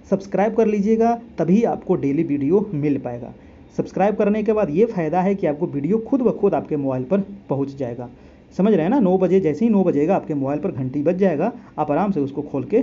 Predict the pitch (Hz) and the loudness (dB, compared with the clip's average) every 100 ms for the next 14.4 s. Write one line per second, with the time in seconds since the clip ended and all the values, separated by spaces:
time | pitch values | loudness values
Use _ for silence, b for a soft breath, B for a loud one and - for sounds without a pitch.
0 | - 123 127 123 117 120 117 165 175 247 | -2 -6 -6 -6 -8 -8 -8 -6 -2 0
1 | 226 160 135 131 165 165 135 143 170 170 | 0 0 -4 -6 -8 -6 -4 -4 -4 -6
2 | 131 139 151 139 131 139 147 175 170 165 | -8 -6 -8 -10 -12 -6 -6 -4 -4 0
3 | 196 196 B B 131 147 185 160 139 143 | 0 -2 B B -2 2 2 2 0 0
4 | 175 175 175 165 135 - 247 269 B B | 0 0 -2 -4 -4 -2 -2 -2 B B
5 | - - 139 170 190 190 202 202 131 131 | -20 -10 -2 0 2 0 2 0 0 0
6 | 156 180 175 180 190 131 131 131 127 170 | 0 2 2 0 0 -2 -2 -2 -2 -2
7 | 226 175 - 190 127 120 117 113 113 - | 0 0 -2 -6 -6 -6 -8 -10 -14 -18
8 | B B B B 175 208 240 240 233 226 | B B B B 0 2 2 0 0 0
9 | 240 233 214 131 151 190 254 - - 202 | 0 0 -2 0 0 0 -2 -6 -4 -4
10 | 202 208 196 - 247 165 160 165 226 226 | -2 -2 -2 0 0 2 0 0 -2 0
11 | 160 156 160 202 202 131 131 139 165 139 | -2 -4 -4 -8 -6 -10 -10 -4 -2 0
12 | 143 156 B B - 196 - 247 165 147 | -2 -6 B B -4 -4 -2 -2 0 0
13 | 147 170 - 214 220 233 - - 165 196 | -2 -4 -4 -6 -6 -10 -12 -4 0 0
14 | 220 143 120 117 | 0 -4 -6 -12